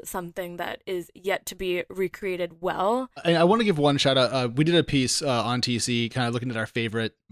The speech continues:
Speaker 2: companies from the, the various Techstars demo days. I wrote this with Sheber,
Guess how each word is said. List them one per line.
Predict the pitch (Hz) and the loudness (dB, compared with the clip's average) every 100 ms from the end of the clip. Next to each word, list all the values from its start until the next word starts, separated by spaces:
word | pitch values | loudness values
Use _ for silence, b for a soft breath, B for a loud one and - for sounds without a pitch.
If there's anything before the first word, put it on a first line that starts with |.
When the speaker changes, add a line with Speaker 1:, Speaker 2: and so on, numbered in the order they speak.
| 107 | 0
Speaker 2:
companies | 151 139 131 113 | 2 4 2 -2
from | - 131 120 117 110 | 0 0 0 -2 -2
the, | 117 113 | 0 0
the | 110 | -2
various | 117 127 123 117 | 0 0 0 0
Techstars | - 120 123 110 | -4 -2 -2 -2
demo | 110 110 | -2 -2
days. | 107 - | -2 -2
I | 139 | 0
wrote | 143 | 2
this | 131 120 | 0 -2
with | 113 | -2
Sheber, | 127 123 120 | -2 0 -2